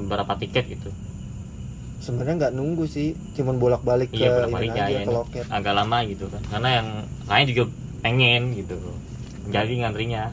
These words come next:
Speaker 1: ngantri karena orang juga pengen gitu. Buat dapetin tiket.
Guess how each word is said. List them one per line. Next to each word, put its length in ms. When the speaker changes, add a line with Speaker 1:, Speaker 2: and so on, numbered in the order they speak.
Speaker 1:
ngantri 460
karena 200
orang 200
juga 260
pengen 300
gitu. 180
Buat 160
dapetin 300
tiket. 220